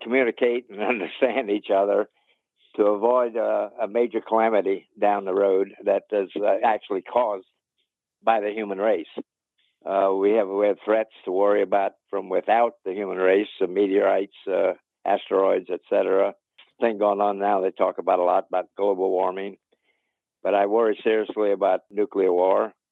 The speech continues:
We have too many of those weapons sitting around with too many people, and, uh, lack of communication is,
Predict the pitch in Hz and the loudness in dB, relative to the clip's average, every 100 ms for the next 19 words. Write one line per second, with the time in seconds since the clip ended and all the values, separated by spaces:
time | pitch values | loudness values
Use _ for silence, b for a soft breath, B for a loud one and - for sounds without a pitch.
0 | _ _ _ - 95 92 - 107 104 98 | _ _ _ -14 -8 -8 -2 -2 0 0
1 | 101 95 87 90 104 101 92 - 107 104 | 2 2 0 0 -2 -2 -12 -2 -2 0
2 | 101 104 104 104 98 92 - 107 104 95 | 0 2 2 0 -2 -2 -2 0 0 -2
3 | - 101 107 104 92 _ _ _ _ _ | 0 0 2 0 -2 _ _ _ _ _
4 | _ _ 104 107 107 104 101 101 104 101 | _ _ -6 -2 0 -2 0 2 2 2
5 | 113 127 139 - 120 117 104 - 117 107 | 2 0 -4 -6 -8 -4 -2 0 0 0
6 | 104 98 95 92 90 | -6 -6 -4 -2 -2